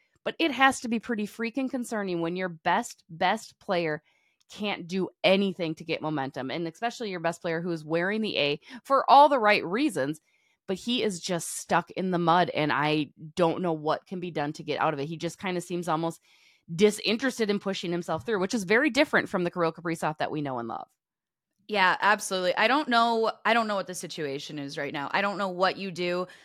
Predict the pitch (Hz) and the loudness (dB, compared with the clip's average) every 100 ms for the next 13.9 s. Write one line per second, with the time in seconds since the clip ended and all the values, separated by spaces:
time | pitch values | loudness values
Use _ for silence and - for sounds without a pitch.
0 | - - 233 202 185 233 240 214 208 208 | -20 -10 0 0 0 2 4 4 0 0
1 | 196 202 196 185 - 180 185 208 240 _ | -4 -4 -4 -6 -6 -4 -2 -2 -4 _
2 | _ _ _ 165 185 190 180 175 - - | _ _ _ -4 4 6 6 2 -2 -6
3 | 165 196 180 180 180 190 202 208 180 175 | -2 -2 0 0 0 0 -4 -4 0 0
4 | 170 156 156 147 175 233 233 240 285 285 | -2 -8 -6 -4 -6 -4 -2 0 0 -2
5 | 170 - 196 190 185 165 180 160 - 165 | -2 -2 -4 -4 -6 -6 -6 -6 -4 -4
6 | 175 175 165 165 156 175 156 143 156 151 | -4 -6 -4 -2 -4 -6 -6 -6 -4 -2
7 | 147 147 151 151 147 143 151 151 - 151 | -2 -2 -4 -4 -6 -6 -10 -12 -8 -6
8 | 143 147 - 190 185 - 165 175 156 156 | -6 -8 -8 -8 -8 -8 -10 -6 -6 -8
9 | - 160 160 147 143 - 147 156 143 156 | -8 -6 -6 -6 -10 -8 -8 -8 -8 -6
10 | 147 143 139 135 135 135 - 175 165 151 | -6 -8 -10 -8 -8 -10 -14 -14 -8 -6
11 | 135 151 - 147 151 135 139 139 131 127 | -6 -8 -12 -8 -8 -6 -8 -6 -8 -8
12 | 120 104 - - - - 156 147 190 180 | -8 -10 -12 -16 -20 -16 -12 -2 0 2
13 | 170 151 - 185 - - 190 - - | 0 -4 -6 -8 -6 -2 -2 -4 -14